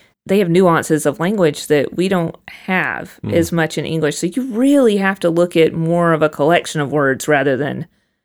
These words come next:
Speaker 1: one word to get the idea of what that word means. And so different, different translations have different words. They choose a different English word to say, "This is what I think is being said here."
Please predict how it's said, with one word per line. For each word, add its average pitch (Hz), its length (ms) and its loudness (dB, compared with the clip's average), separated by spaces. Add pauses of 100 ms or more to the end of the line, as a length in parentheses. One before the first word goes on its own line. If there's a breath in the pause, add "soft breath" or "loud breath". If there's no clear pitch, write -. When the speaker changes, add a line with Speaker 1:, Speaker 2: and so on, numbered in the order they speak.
(200)
Speaker 1:
one 156 360 0
word 139 340 0
to 151 100 -6
get 135 380 0
the 143 120 0
idea 131 300 0
of 127 60 -2
what 127 100 0
that 104 160 -2
word 123 180 -6
means. - 320 -16 (460 soft breath)
And 160 160 0
so 160 420 6 (320 soft breath)
different, 180 400 0 (200)
different 170 320 -2
translations 160 580 -2
have 160 160 0
different 151 300 -2
words. 139 280 0
They 151 160 2
choose 139 600 -4 (280)
a 151 60 -2
different 151 420 -4
English 147 300 -2
word 131 240 -2
to 131 80 -6
say, 127 420 -6 (320)
"This 147 220 -6
is 131 120 -10
what 139 120 2
I 123 80 2
think - 320 -10
is - 200 -4
being 135 220 -8
said 131 240 -4
here." 131 320 -4